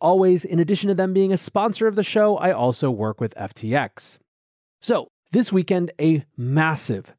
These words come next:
massive psychological line was breached. Bitcoin fell under twenty K and eth fell under one thousand dollars.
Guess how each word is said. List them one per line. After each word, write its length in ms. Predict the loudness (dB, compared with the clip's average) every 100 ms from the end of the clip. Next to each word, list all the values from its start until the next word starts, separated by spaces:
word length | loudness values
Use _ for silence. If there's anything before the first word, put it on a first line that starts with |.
| -6
massive 920 | -2 2 2 2 2 2 2 -2 -4 _
psychological 680 | -2 0 2 0 0 -2 -4
line 240 | -2 -2
was 160 | -6 -8
breached. 480 | -8 -10 -12 -18 -20 _ _ _ _ _ -2
Bitcoin 400 | 0 2 0 0
fell 420 | 0 2 4 2 0
under 260 | -2 0
twenty 380 | -2 -2 -2 -2
K 420 | -2 -2 0 0
and 220 | -2 -6 -2
eth 300 | 2 2 0
fell 400 | -4 0 2 0
under 320 | -6 -6 -6 -6
one 400 | -6 -4 -4 -8
thousand 760 | -12 -6 -2 -2 -4 -6 -10 -14 _
dollars. 600 | -2 -2 -4 -10 -14 -18